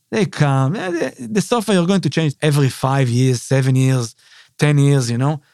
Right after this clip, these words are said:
But the artwork is going to stay with you for the rest of your life. And this is something that we are going to make you happy. So people start to understand it, especially in this hard period that we had.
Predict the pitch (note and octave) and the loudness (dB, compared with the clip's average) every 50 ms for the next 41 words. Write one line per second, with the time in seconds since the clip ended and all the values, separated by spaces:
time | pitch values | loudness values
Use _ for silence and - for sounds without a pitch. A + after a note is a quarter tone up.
0 | _ _ _ _ - A2 G#2+ G#2 A2 A2 C#3 F3+ G3 F#3 - C#3+ B2+ C3+ C3+ - | _ _ _ _ -10 -8 -8 -6 -4 -4 -2 -2 -4 -4 -2 -2 -2 -4 -4 -8
1 | _ - A2 G#2 A#2+ B2+ B2 G#2+ G2+ - - A#2+ A2+ A2 G#2 G2+ A2 C3 B2 - | _ -14 -12 -6 -6 -4 -4 -6 -8 -10 -8 -8 -8 -6 -8 -6 -6 -6 -6 -8
2 | - G2+ G#2 F#2+ G#2+ A2 - - - - - G2 F#2+ G2 F#2 F2 - - - - | -10 -12 -12 -10 -12 -12 -14 -16 -16 -14 -14 -12 -12 -12 -14 -14 -18 -20 -20 -20
3 | _ _ _ _ _ _ - G#2 A2 B2 D#3 D3 - C3 - - D#3 D#3 D#3 C#3+ | _ _ _ _ _ _ -10 -6 -2 0 0 0 0 -4 -2 0 -2 0 2 0
4 | C3+ A#2+ A2+ A2 A#2 A#2+ A2+ A2 A2+ C#3 C#3+ C3+ B2+ B2 A2+ B2 B2 A#2 G#2+ G#2+ | 0 -2 -2 -4 -4 -4 -4 -2 0 2 2 2 0 0 -2 -2 -4 -4 -6 -8
5 | G#2 G#2+ G#2 - - F2+ - _ _ _ _ _ _ - - A#2+ G#2+ - E3+ F3 | -8 -8 -10 -10 -14 -18 -18 _ _ _ _ _ _ -6 -6 -4 -2 0 0 0
6 | D3 F#3 E3 D#3 D#3 D3 _ _ _ _ _ - - - - D#3+ D3+ D#3+ D3 - | 2 2 0 0 0 -4 _ _ _ _ _ -20 -12 -4 -2 0 0 0 2 2
7 | C#3+ C3 A#2+ A#2 A2 - - D3 C3+ C3 A#2+ G#2+ - - - - _ - F3 D#3 | 2 2 2 0 -4 -2 0 0 0 0 0 -4 -6 -10 -18 -14 _ -2 -2 -2
8 | - - C#3 A#2+ A#2 G#2+ - _ _ _ - A#2+ A2 A#2 A#2 C3+ D3+ C#3 - - | 0 0 0 0 0 -4 -6 _ _ _ -6 -4 -2 0 2 2 2 0 -2 -8
9 | - - - - - C3+ D3 D3 C#3+ C3+ B2 - - - C#3+ C#3 C3 B2+ A2 A2 | -18 -12 -10 -4 0 2 2 2 2 0 -2 -2 0 2 2 2 2 2 -2 -4
10 | - - A#2 G#2+ A2 C3 D3 D#3+ D#3 | -6 -4 -4 -2 0 0 0 0 -2